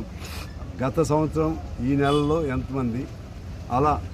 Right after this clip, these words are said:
కంపారిజన్ స్టేట్మెంట్ ఇవన్నీ తీసుకుని చేయాలి, స్టేట్మెంట్ ఇవన్నీ తీసుకుని చేయాలి.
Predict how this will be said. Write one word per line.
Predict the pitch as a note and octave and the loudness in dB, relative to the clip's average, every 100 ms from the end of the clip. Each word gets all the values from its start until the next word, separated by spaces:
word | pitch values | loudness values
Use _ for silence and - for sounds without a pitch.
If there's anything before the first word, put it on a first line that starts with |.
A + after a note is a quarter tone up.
| - - - - | -8 -6 -4 -2
కంపారిజన్ | C#3 C#3 D#3+ C#3+ C3 | 0 4 4 4 0
స్టేట్మెంట్ | - B2 A2+ A2+ A2 G#2+ | 0 -2 0 -2 -2 -2
ఇవన్నీ | B2+ - G#2+ A2 C3 | -6 -4 -2 0 0
తీసుకుని | A#2+ A2 - A#2+ D3+ - - - - | 0 -2 0 0 -2 -4 -8 -6 0
చేయాలి, | A#2 B2+ A#2+ D3 - - - - G#2+ - | 2 4 2 0 -4 -8 -8 -8 -8 -6
స్టేట్మెంట్ | B2 B2 G2+ A2+ G2+ | -4 -2 -2 -2 -2
ఇవన్నీ | - F#2 - A2 B2+ | -4 -4 -4 -2 -2
తీసుకుని | C3+ A#2 - B2 C3 - - - - A2 | 0 -2 0 0 0 -2 -8 -8 -4 2
చేయాలి. | B2 A#2+ A#2+ | 4 4 2